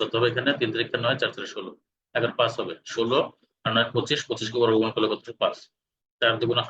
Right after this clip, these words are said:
আট, আট সাত পনেরো। আচ্ছা, পনেরো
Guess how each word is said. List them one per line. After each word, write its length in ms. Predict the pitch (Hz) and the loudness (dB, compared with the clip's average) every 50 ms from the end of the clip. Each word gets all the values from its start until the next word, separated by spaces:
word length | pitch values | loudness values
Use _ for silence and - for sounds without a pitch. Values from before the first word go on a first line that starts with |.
| 117 123 | 2 2
আট, 120 | 151 165 - - - - _ _ _ _ - 107 | 2 2 0 -8 -18 -20 _ _ _ _ -2 -2
আট 80 | - - - | -2 0 -2
সাত 140 | - - - - - | -2 -2 -4 -6 -8
পনেরো। 280 | 127 113 98 90 85 - _ _ _ _ _ _ _ _ _ _ - - 101 | -8 -8 -8 -8 -10 -12 _ _ _ _ _ _ _ _ _ _ -6 -6 -6
আচ্ছা, 220 | - - - 101 - - _ _ _ _ | -6 -6 -10 -12 -12 -12 _ _ _ _
পনেরো 340 | 131 127 127 127 127 127 | -4 0 2 4 4 4